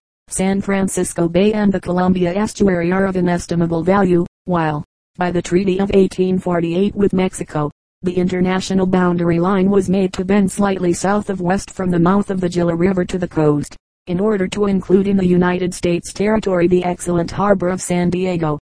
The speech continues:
The mere nicks in the rim of southwest Africa constituting Walfish Bay and Angra Pequena assume considerable value as trading stations and places of refuge along that one point two zero zero mile reach of inhospitable coast extending from Cape Town north to Great Fish Bay.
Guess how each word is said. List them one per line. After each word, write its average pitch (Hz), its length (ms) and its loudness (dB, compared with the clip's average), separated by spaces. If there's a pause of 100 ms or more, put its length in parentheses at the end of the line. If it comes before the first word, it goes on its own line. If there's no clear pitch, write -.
(140)
The 180 80 0
mere 185 220 2
nicks 190 300 0
in 196 100 2
the 180 80 4
rim 196 220 2
of 202 100 0
southwest 196 640 -2
Africa 202 460 -2
constituting 196 800 -2
Walfish 175 600 0
Bay 190 220 4
and 208 200 0
Angra 175 380 -2
Pequena 190 480 0
assume 202 360 2
considerable 180 640 0
value 190 400 2
as 196 140 -4
trading 190 460 0
stations 190 560 -2
and 190 200 0
places 185 460 -2
of 185 100 -4
refuge 185 460 0
along 190 400 2
that 170 220 -2
one 190 240 0
point 190 260 -2
two 196 140 -4
zero 208 340 2
zero 180 340 2
mile 180 360 2
reach 196 260 -2
of 190 80 2
inhospitable 185 760 -2
coast 196 340 0
extending 190 540 0
from 180 200 -4
Cape 180 300 0
Town 175 320 0
north 180 320 0
to 180 140 -6
Great 175 280 0
Fish - 280 -4
Bay. 147 420 -4